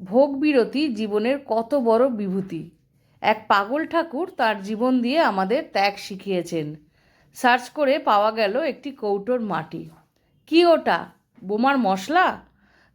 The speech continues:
"তার চেয়েও মারাত্মক," বললেন অরবিন্দ। "কি?" অফিসার আঁতকে উঠলেন। "দক্ষিণেশ্বরের মাটি।" "তার মানে?"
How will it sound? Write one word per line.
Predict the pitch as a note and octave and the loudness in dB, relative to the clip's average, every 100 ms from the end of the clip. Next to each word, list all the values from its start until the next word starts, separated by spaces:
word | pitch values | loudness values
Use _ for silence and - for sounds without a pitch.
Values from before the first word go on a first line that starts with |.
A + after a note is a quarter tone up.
| - | 0
"তার | C4 C4+ | 2 2
চেয়েও | C4 C#4 B3+ | -2 -2 0
মারাত্মক," | A#3 G#3 G3 F#3+ F3+ F3 - | 0 0 -2 -6 -12 -14 -16
বললেন | F#3 G3+ G#3 G3+ | -10 -6 -4 -2
অরবিন্দ। | F#3 F3+ F3 E3+ D#3+ D3+ D#3 _ _ _ | -2 -2 -2 -4 -4 -6 -8 _ _ _
"কি?" | D#4 D#4 G#3 - - _ _ - | -2 0 -2 -6 -18 _ _ -2
অফিসার | A3 B3+ D4 D4 | 0 0 2 2
আঁতকে | C4 A3+ A#3+ - B3 | 4 0 -2 -6 -6
উঠলেন। | G3 F3 E3+ D#3+ - _ - | -6 -6 -6 -8 -14 _ -10
"দক্ষিণেশ্বরের | F#3 G#3+ - C4 A#3 A3 A#3 G3+ G3 | -8 -6 -4 0 2 2 0 0 2
মাটি।" | F#3 E3+ E3+ E3 E3+ _ _ _ _ - | 0 0 -2 -8 -10 _ _ _ _ -2
"তার | A#3+ | 2
মানে?" | C4+ C#4 D#4 A#4 | 4 4 2 -2